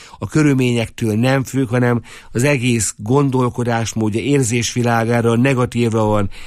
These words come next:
beállítva, és persze nagy ennek a skálája, minden embernek más. Én, amikor így beszélek, általánosságban beszélek, és egy kicsit olyan, mint egy lelki gyakorlat,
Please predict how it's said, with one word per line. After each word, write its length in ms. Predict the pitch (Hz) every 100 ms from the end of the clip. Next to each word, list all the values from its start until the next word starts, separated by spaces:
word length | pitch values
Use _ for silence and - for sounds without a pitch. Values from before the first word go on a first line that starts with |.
| -
beállítva, 920 | - 131 139 135 123 127 127 135 143 135 - -
és 160 | 151
persze 300 | - 160 156
nagy 180 | 160 165
ennek 340 | 143 127 127
a 80 | 151
skálája, 840 | 143 - 139 139 131 127 127 131 131 - -
minden 380 | 131 165 147 131
embernek 640 | 120 113 113 104 104 101
más. 360 | 139 143 143 - - - - -
Én, 160 | 170
amikor 340 | 165 151 139 135
így 140 | 123
beszélek, 520 | 131 139 - 127 123 -
általánosságban 1120 | 147 147 127 120 113 113 - 110 107 104 110
beszélek, 680 | 127 139 - 135 131 131 127 - - - -
és 100 | -
egy 160 | - - -
kicsit 280 | 175 160 156
olyan, 180 | 156
mint 180 | 135 127
egy 120 | 123
lelki 380 | 127 143 143 123
gyakorlat, 720 | 110 123 - 127 127 127 135